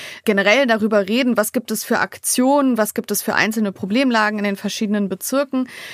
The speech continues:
Jetzt habt ihr mit dem Ausbildungsgipfel so eine kleine Erfolgsgeschichte hier erzählen dürfen. Habt ihr denn das Gefühl oder wie, wie ist, wie ist euer Gefühl? Das ist, glaub ich, eine bessere Art, eine Frage zu stellen. Wäre das auch was für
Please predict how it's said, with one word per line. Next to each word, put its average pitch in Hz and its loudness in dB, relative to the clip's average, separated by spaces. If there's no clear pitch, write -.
Jetzt 208 -2
habt 226 0
ihr 233 4
mit 208 0
dem 214 -2
Ausbildungsgipfel 226 -2
so - -2
eine 214 4
kleine 214 2
Erfolgsgeschichte - -2
hier 233 2
erzählen 226 0
dürfen. 226 0
Habt 226 0
ihr 254 0
denn 226 0
das 214 0
Gefühl 254 2
oder 208 4
wie, 220 0
wie 247 0
ist, 226 -2
wie 254 2
ist - 0
euer 151 0
Gefühl? 170 -4
Das 185 -4
ist, - -6
glaub 165 -2
ich, 185 -6
eine 180 -4
bessere 190 2
Art, 185 0
eine 180 -6
Frage 208 2
zu 202 -6
stellen. 185 0
Wäre 233 2
das 240 2
auch 220 0
was 208 0
für 185 0